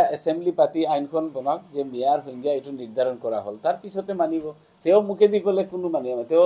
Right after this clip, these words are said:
মিয়াৰ বুট নালাগে, ৰাতি গৈ মিয়াৰ ঘৰে ঘৰে যায় তেওঁৰ লিডাৰ। তেওঁ ক'ব মিয়াৰ বুট নালাগে, মিয়া আমাৰ পৰা বহুত দূৰত থাকক। আৰু সুৰেশ বৰা গৈ ডিং মছজিদত টকি পিন্ধি নমাজ আদায় কৰে না, ইফতাৰ কৰে, কি কৰে?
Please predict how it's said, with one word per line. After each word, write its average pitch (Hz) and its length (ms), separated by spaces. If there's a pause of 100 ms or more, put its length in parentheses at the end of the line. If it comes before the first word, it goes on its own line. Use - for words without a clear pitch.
মিয়াৰ 165 260
বুট 156 240
নালাগে, 151 340
ৰাতি 139 280
গৈ 147 180 (500)
মিয়াৰ 143 240
ঘৰে 143 240
ঘৰে 139 200
যায় 123 220
তেওঁৰ 120 260
লিডাৰ। 110 340 (520)
তেওঁ 175 180
ক'ব 185 240
মিয়াৰ 175 280
বুট 160 240
নালাগে, 160 420 (220)
মিয়া 147 240
আমাৰ 160 180
পৰা 156 240 (280)
বহুত 165 160
দূৰত 143 340
থাকক। 143 280 (460)
আৰু 175 160
সুৰেশ 180 340
বৰা 190 220
গৈ 185 160
ডিং 175 240
মছজিদত 170 420
টকি 160 240
পিন্ধি 160 280 (600)
নমাজ 151 300
আদায় 147 240
কৰে 143 220
না, 139 200
ইফতাৰ 139 400
কৰে, 135 260
কি 135 220
কৰে? 131 260